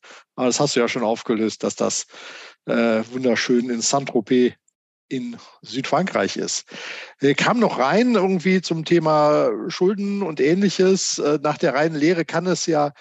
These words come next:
eigentlich keinen besseren Bonitätsschuldner geben als den Staat selbst. Trotzdem haben Microsoft und, äh, Apple, nee, was ist, nee, und Johnson and Johnson immer noch Triple A Status.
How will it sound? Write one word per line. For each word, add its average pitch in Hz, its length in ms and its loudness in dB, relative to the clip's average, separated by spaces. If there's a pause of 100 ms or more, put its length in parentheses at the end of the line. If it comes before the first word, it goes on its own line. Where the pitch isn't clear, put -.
(260)
eigentlich 143 640 -2
keinen 143 260 -2
besseren 139 760 -2
Bonitätsschuldner 143 840 2
geben 147 260 2
als 131 280 0
den 123 160 -2
Staat 131 380 0
selbst. 160 600 2
Trotzdem 165 540 0
haben 147 240 0
Microsoft 170 920 -2
und, 147 520 -8 (760)
äh, 131 380 2
Apple, 185 640 4 (200)
nee, 123 300 0
was 131 220 -4
ist, 147 180 -4
nee, 170 140 4
und 175 100 2
Johnson 180 300 2
and 143 120 0
Johnson 170 360 2
immer 196 240 2
noch 170 180 0
Triple 165 380 0
A 170 120 2
Status. - 600 -6